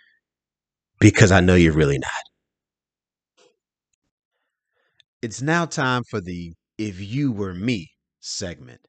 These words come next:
People are always searching for those financial gems that can assist them with achieving financial greatness. And with that comes three questions I'm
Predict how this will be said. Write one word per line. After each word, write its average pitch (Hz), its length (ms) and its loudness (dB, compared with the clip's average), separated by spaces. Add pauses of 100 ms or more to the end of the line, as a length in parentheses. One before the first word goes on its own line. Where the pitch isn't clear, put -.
(1040)
People 185 340 -2
are 113 180 -2
always 110 560 -4
searching 98 380 -8
for 95 160 -16
those 90 280 -10
financial 90 460 -14
gems 85 460 -16
that 82 160 -14
can 80 140 -18
assist 120 400 -12
them 104 180 -10
with 90 240 -14
achieving 95 540 -12
financial 80 420 -16
greatness. 95 560 -16 (380)
And 95 100 -14
with 151 220 -2
that 135 340 -2
comes 123 280 -8
three 139 260 -10
questions 127 580 -6
I'm 95 140 -10